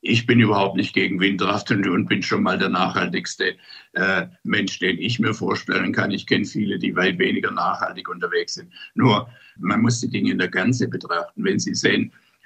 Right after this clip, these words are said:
was in der Mode zum Beispiel an immer neuen Modeartikeln, und ich sage das nur als Beispiel, da wird so viel C O zwei verbraucht wie beim sämtlichen Flugverkehr und dem Schiffsverkehr gemeinsam.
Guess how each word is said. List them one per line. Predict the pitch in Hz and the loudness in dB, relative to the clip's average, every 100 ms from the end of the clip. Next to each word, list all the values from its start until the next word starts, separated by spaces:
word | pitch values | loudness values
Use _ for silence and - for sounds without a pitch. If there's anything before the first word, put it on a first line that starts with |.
| - | -2
was | 95 110 | 0 2
in | 120 | 0
der | 107 | 0
Mode | 104 107 123 120 101 - | 2 2 4 4 2 -2
zum | - 104 | -2 0
Beispiel | 101 107 - 92 87 87 - - _ - | 2 0 0 -2 -2 -4 -10 -20 _ -6
an | 95 98 92 - | -4 -2 -4 -6
immer | - 127 131 | -4 0 2
neuen | 117 107 110 110 107 | 2 2 2 2 0
Modeartikeln, | 101 104 113 110 87 95 - - 117 117 101 92 | -2 -2 -2 -2 -2 -6 -6 -4 0 0 0 0
und | 92 | -2
ich | 104 | -2
sage | - 107 - | 0 0 -2
das | - | -4
nur | 127 110 | -2 0
als | 98 95 - | -2 -6 -8
Beispiel, | 92 101 - - 95 82 - _ _ - | -4 -2 -4 -4 -4 -4 -8 _ _ -10
da | 147 | -2
wird | 110 117 | -2 0
so | - | -2
viel | 123 104 | 0 -2
C | - 98 | 0 0
O | 98 | 0
zwei | - 92 101 | -2 -2 -2
verbraucht | 104 95 98 - | -4 -2 -2 -2
wie | 87 | -2
beim | 95 107 | 0 0
sämtlichen | - - 117 120 107 95 | 0 2 2 2 0 -2
Flugverkehr | - - - - 98 90 101 101 | -2 -4 -4 -4 -2 2 0 0
und | - | -4
dem | 95 | -4
Schiffsverkehr | - 104 - - - 92 | -2 -2 -2 -6 -2 -4
gemeinsam. | - 87 85 87 - | -2 -4 -4 -4 -6